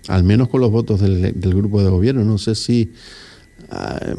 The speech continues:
algún grupo de la oposición las apoyará. En todo caso, me consta que varios grupos de la oposición han presentado enmiendas.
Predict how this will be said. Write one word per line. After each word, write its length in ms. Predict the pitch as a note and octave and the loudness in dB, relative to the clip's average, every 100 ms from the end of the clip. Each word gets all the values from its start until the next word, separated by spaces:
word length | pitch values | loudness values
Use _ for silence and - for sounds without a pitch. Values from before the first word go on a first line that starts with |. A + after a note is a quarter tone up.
| G#2 | -4
algún 400 | G2+ A2 G#2 A2+ | -2 0 2 2
grupo 300 | G#2+ A2+ A2 | 2 2 2
de 60 | G#2+ | 2
la 80 | F#2+ | 2
oposición 640 | F#2 F2+ F2+ A2 A2 G2+ | 0 -2 -2 0 2 2
las 120 | G2+ | 0
apoyará. 480 | F#2 G2 F#2+ A2+ C#3+ | 0 2 2 2 0
En 80 | A2 | 0
todo 180 | F#2+ G2 | -2 -2
caso, 380 | A2 B2 A2 - - _ _ _ - - - | -2 -2 -4 -4 -20 _ _ _ -20 -14 -2
me 200 | A#2+ F#2+ | 0 2
consta 360 | A2+ A2 A2 | 0 0 -4
que 260 | - G2+ F#2+ | -2 0 2
varios 320 | G#2 G#2 G#2 | 0 -2 -2
grupos 300 | G#2+ G#2+ A2 | -2 -2 0
de 60 | G2+ | 0
la 60 | |
oposición 340 | G2+ F#2+ A2 A2+ | 0 0 0 0
han 80 | F#2 | -2
presentado 420 | F#2 F#2+ G#2 G#2 | -2 -2 0 0
enmiendas. 480 | A2+ D3+ E3 F#3 | 2 2 0 -2